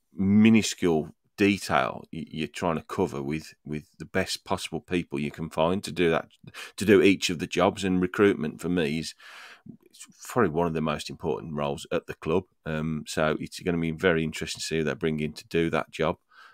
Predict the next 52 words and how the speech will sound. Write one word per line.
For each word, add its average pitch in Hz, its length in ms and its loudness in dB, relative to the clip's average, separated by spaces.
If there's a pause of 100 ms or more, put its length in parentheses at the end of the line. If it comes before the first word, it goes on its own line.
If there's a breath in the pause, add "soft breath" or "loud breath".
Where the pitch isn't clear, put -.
(120)
Um, 80 360 -4
it's - 140 -10
a 78 60 -8
job, 82 320 0 (200)
who, 95 280 0 (480)
anybody 113 380 6
<laughs> 160 80 6
that - 80 4
loves 92 300 2
football 82 440 0
would 85 100 -2
love 82 200 -2
that - 180 -2
job, 92 200 4
wouldn't 87 180 0
they? 92 120 4
You 85 100 -2
get - 180 -2 (100)
paid 78 420 4 (480 loud breath)
to 90 100 -2
go 85 180 4
all 87 160 6
over 85 180 2
the 85 80 0
world 80 320 0
watching, 78 460 -6 (120)
watching 78 360 -4
games 85 400 0
and 85 100 -2
reporting 78 560 -2
back. 85 300 -2 (440 loud breath)
Uh, 82 160 0
obviously, 92 360 2
you've 76 80 -2
gotta 90 120 4
have 78 80 0
a - 40 -10
keen 82 340 0
eye 92 180 4
for - 160 -4
a 90 60 -2
player. 98 420 4
I 80 40 2
would 80 180 -4
think 90 200 -4
you've 78 120 -8
gotta 85 160 0
have 80 100 -4
a - 40 -18
pretty 87 220 -4
decent - 420 -4
track - 180 0